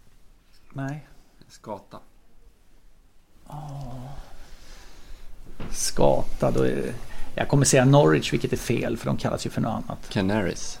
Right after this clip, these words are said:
Speaker 1: Ja,
Speaker 2: kallas de.
Speaker 1: exakt. Det var fågel.
Speaker 2: Ja.
Speaker 1: Ah!
Speaker 2: <laughs> Ja.
Speaker 1: Jag är rätt nöjd.
Speaker 2: Ja,
Speaker 1: Pinsamt
Speaker 2: exakt.
Speaker 1: nog är jag nöjd.
Speaker 2: Ja.
Speaker 1: Han, grabben
Speaker 2: Du är
Speaker 1: fick
Speaker 2: där.
Speaker 1: ett rätt och han är nöjd.
Speaker 2: Du är
Speaker 1: Ja,
Speaker 2: där.
Speaker 1: ja,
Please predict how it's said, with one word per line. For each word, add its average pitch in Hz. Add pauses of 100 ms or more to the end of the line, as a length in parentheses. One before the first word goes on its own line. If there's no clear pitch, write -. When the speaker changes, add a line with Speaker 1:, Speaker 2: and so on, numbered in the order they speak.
(380)
Speaker 1:
Ja, 113
Speaker 2:
kallas 113
de. 117
Speaker 1:
exakt. - (200)
Det 127
var 139
fågel. 220 (400)
Speaker 2:
Ja. 202
Speaker 1:
Ah! 349
Speaker 2:
<laughs> -
Ja. -
Speaker 1:
Jag 139
är 190
rätt 202
nöjd. 185
Speaker 2:
Ja, 120
Speaker 1:
Pinsamt 185
Speaker 2:
exakt. 202
Speaker 1:
nog 196
är 170
jag 170
nöjd. 127 (100)
Speaker 2:
Ja. 123 (120)
Speaker 1:
Han, 220 (120)
grabben 220
Speaker 2:
Du 123
är 123
Speaker 1:
fick 135
Speaker 2:
där. 185
Speaker 1:
ett 185
rätt 196
och 175
han 160
är 156
nöjd. 143
Speaker 2:
Du 117
är -
Speaker 1:
Ja, 160
Speaker 2:
där. 175
Speaker 1:
ja, 143